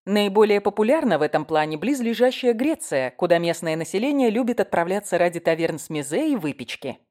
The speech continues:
На ваш стол выгружаются десятки маленьких красивых тарелочек с яствами, медные сковородки с яйцами, колбасой и даже жареным сыром, фрукты и овощи,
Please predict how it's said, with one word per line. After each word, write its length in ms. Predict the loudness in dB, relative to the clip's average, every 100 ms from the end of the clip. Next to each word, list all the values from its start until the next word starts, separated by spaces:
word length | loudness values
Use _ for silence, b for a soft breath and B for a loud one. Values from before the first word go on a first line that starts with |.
| _ _ _ _ B B B
На 140 | 2
ваш 180 | 4 2
стол 560 | -2 0 4 4 2 -6
выгружаются 840 | -2 0 0 0 0 0 0 -2
десятки 600 | -2 -6 -2 -4 -2 0
маленьких 600 | 0 2 2 0 -2 -8
красивых 520 | -2 -4 -2 -2 -2 0
тарелочек 560 | -2 0 -2 -2 -10
с 100 | -10
яствами, 640 | -8 -8 -8 -4 -2 -2 -6 B B 0
медные 420 | 2 4 0 0
сковородки 560 | 0 0 2 0 -4
с 100 | -8
яйцами, 640 | -6 -4 -4 -4 -2 0 0 B B
колбасой 720 | -4 0 0 -2 -2 0 -2 -4
и 120 | -6
даже 280 | -2 -2 0
жареным 440 | 0 0 2 0 -2
сыром, 500 | 0 2 2 0 B B B
фрукты 480 | 0 2 2 2 0
и 260 | 0 -6 0
овощи, 600 | 4 4 4 -2 -4